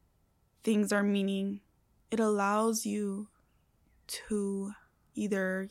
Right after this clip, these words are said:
keep it going or rewrite it, because you have a choice every single day to rewrite it or to keep it going, keep the story going. But when you question yourself, you are able to see, you know,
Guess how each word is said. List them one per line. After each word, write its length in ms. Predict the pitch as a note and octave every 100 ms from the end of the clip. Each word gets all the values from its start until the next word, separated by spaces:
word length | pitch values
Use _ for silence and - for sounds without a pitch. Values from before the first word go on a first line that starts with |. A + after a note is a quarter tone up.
| -
keep 320 | - A3 A3
it 120 | G#3
going 380 | - F#3+ G3 G#3
or 80 | G3+
rewrite 440 | G3+ G3+ G#3 -
it, 180 | - D#4+ _ _
because 240 | - G#3+
you 80 | A3
have 140 | A#3
a 40 | A3
choice 460 | - A3+ G#3+ G#3
every 180 | - -
single 280 | - - -
day 300 | - - G3+ _ _ _ _ _ _ -
to 140 | A3+
rewrite 360 | A3 G#3 A3+ A3
it 180 | A3+ A3 _ - _ _ _ _ _ _ _ _ _ _
or 140 | - G3
to 480 | - G#3+ G3+ G3+ G3+ _ _
keep 240 | - - G3
it 100 | G3
going, 400 | G3+ A3+ A3 G#3 _ _ _ -
keep 220 | - A3
the 80 | G#3+
story 340 | - G#3 A3
going. 440 | G#3+ G#3+ G#3+ G#3 G3+ _ _ _ _ _ _ _ _ _ _ _ -
But 120 | G#3+
when 180 | G3+ G#3+
you 80 | A3
question 420 | B3+ D4 - A#3
yourself, 440 | A3 - G#3+ G#3+
you 160 | G3+ G3+
are 120 | A2
able 260 | A2 G#2 A2
to 140 | G#2+
see, 180 | - -
you 160 | -
know, 220 | G2+ G3+